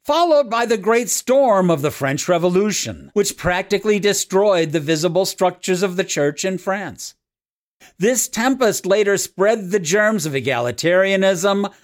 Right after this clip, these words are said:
relativism, and liberalism throughout Europe. These errors gave rise to so-called Catholic liberalism.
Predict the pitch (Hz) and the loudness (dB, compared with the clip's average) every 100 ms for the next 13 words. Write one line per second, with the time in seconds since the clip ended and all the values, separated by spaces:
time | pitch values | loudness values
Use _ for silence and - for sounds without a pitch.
0 | _ 131 165 190 208 196 185 185 170 190 | _ 0 2 2 2 0 0 0 2 0
1 | 190 196 190 196 196 226 214 185 175 147 | 0 0 0 2 2 2 2 2 2 2
2 | 170 - 156 156 156 180 165 202 185 123 | -2 -2 -4 -2 -2 -2 0 0 0 -2
3 | - _ _ _ _ 208 220 - 240 247 | -10 _ _ _ _ 2 2 2 2 4
4 | 233 208 165 202 196 156 202 226 214 170 | 4 2 0 0 0 2 2 2 2 0
5 | 160 - 202 - 226 208 208 220 202 202 | 0 -2 -4 0 2 0 0 0 4 4
6 | 190 - _ - 320 247 - 170 139 165 | 0 -6 _ -4 -4 -4 -4 -4 -2 -2
7 | 160 131 127 123 107 98 92 | -2 0 -2 -2 -6 -10 -16